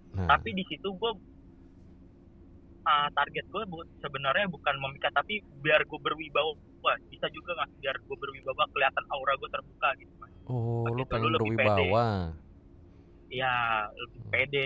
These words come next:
Speaker 2: gitu. Jadi kan cewek kan juga ngelirik lu juga oke gitu loh, Mas.
Speaker 1: Oke. Kenapa nggak jadi ten-, tentara aja lu?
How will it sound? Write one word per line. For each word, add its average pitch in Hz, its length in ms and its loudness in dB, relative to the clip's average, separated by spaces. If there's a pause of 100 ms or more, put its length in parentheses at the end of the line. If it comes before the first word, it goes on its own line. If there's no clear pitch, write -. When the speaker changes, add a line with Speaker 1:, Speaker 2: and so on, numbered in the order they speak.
Speaker 2:
gitu. 127 200 -8
Jadi 135 180 -2
kan 233 160 -2
cewek 208 240 0
kan 226 160 0
juga 175 160 0
ngelirik 147 320 0
lu 190 160 0
juga 151 220 0
oke 165 300 0 (120)
gitu 143 160 -6
loh, 135 160 -2
Mas. 131 240 -2
Speaker 1:
Oke. 95 560 -6
Kenapa 120 240 0
nggak 147 220 0
jadi 151 140 0
ten-, 151 220 -4
tentara 147 540 4
aja 170 160 -2
lu? 135 160 -4